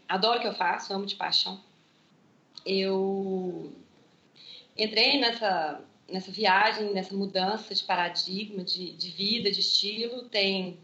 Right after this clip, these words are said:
não tem tanto tempo assim. Quando eu comecei a ler sobre low carb, as primeiras receitas que eu peguei, uma foi da Lilian Sá, <laughs> a outra foi do Senhor Tanquinho. <laughs>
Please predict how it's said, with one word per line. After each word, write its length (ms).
não 100
tem 140
tanto 220
tempo 260
assim. 400
Quando 320
eu 140
comecei 480
a 60
ler 200
sobre 180
low 140
carb, 400
as 140
primeiras 500
receitas 540
que 100
eu 40
peguei, 420
uma 120
foi 160
da 80
Lilian 320
Sá, 300
<laughs> 20
a 60
outra 220
foi 180
do 60
Senhor 180
Tanquinho. 460
<laughs> 760